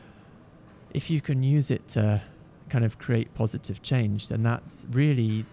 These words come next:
as a designer, like, one of the best things you could do, I think.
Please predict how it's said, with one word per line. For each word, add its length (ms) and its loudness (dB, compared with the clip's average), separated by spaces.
as 140 -2
a 60 0
designer, 540 2
like, 180 -6
one 120 0
of 80 -2
the 60 0
best 320 -4
things 420 -4
you 80 -6
could 200 -8
do, 400 0
I 200 -4
think. 380 -10